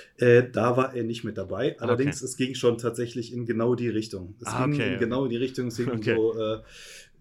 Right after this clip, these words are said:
Speaker 1: Need for Speed and so Fast and the Furious.
Speaker 2: Ja, ja,
Speaker 1: Und diese,
Speaker 2: klar.
Speaker 1: diese Trends haben wir damit aufgegriffen
Speaker 2: Mhm.
Speaker 1: gehabt damals.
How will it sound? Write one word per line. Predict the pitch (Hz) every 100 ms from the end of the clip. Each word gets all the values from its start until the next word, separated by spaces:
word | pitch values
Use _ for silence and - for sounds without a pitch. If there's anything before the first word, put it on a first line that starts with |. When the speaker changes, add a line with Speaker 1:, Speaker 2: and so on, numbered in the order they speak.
| 135
Speaker 1:
Need | 120 127 123 127
for | 113
Speed | 110 - 110 117
and | 113 113
so | 113
Fast | - 98 -
and | 101
the |
Furious. | 101 - 95 95 95 98
Speaker 2:
Ja, | 117
ja, | 117
Speaker 1:
Und | 107
diese, | 113
Speaker 2:
klar. | 95
Speaker 1:
diese | 120 131
Trends | 131 113 117 117
haben | 104
wir |
damit | 98 98 90
aufgegriffen | 98 104 101 117 127 160 -
Speaker 2:
Mhm. |
Speaker 1:
gehabt | 113 110 -
damals. | 85 87 85 85 -